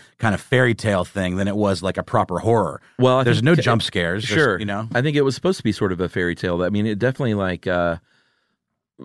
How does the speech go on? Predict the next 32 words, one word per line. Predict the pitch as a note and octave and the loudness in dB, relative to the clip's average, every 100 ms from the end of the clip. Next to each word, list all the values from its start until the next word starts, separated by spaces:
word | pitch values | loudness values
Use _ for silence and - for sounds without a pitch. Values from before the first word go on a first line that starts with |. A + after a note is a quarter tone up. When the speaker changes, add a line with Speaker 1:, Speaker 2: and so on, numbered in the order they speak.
| - - | -20 -8
Speaker 2:
leaned | G2+ G2+ G2 F2 | -2 0 0 0
into | F#2+ A2+ - D#2+ D#2+ G#2 | 0 -2 -2 -4 -4 -4
the | G2 G2 | -2 -2
Grimm | F2+ G2+ G2+ A#2 C#3 | 0 -2 0 0 0
brothers | A2+ G2+ F#2 F#2 F#2+ G2 - - - | 2 0 0 0 -2 -4 -12 -18 -14
sort | - G2 | -4 -2
of | F#2 | -2
feel. | - F2 D#2+ F#2 | -4 -2 -2 -2
Speaker 1:
Love | G#2+ G2+ | 0 0
that. | E2+ D#2 - | 0 -4 -6
Love | G2 A2 G2+ E2 | 0 2 2 -2
that | D#2+ - - _ | -8 -8 -16 _
Speaker 2:
Um, | A#2 A#2 A2+ | 0 2 2
Speaker 1:
aspect | G#2+ G#2 E2+ - | 0 0 -4 -4
of | D2+ | -8
it. | D#2 | -2
Speaker 2:
but | D3+ | -2
there | D#3+ | 2
were | E3+ | 2
also | F3+ F3 F#3 | 2 0 -2
a | |
lot | E3 D#3 | 0 -2
of | B2+ | -2
hand, | D3+ D3+ | -4 -4
like, | C3+ A#2+ - _ _ _ _ _ _ _ _ | -2 -4 -6 _ _ _ _ _ _ _ _
ham-fisted | C3+ C#3 - C#3 - C3 A#2 | 0 0 0 -2 0 -2 -2
sort | - A#2 | -2 0
of | A2 G#2 F2 _ _ _ _ _ _ _ | 2 0 -4 _ _ _ _ _ _ _
really | A2+ B2+ C#3 C3+ B2 G#2+ G2+ F#2 - | -4 0 4 4 4 2 0 -4 -4
obvious, | G#2+ G#2+ G#2+ G2 - - - | -2 2 2 2 -2 -10 -8
like, | G2 F#2+ | -4 -4
foreshadowing, | - A2 G#2+ - G#2 G#2 G#2 G#2 G2+ G2+ | -2 0 0 0 0 2 0 0 0 -4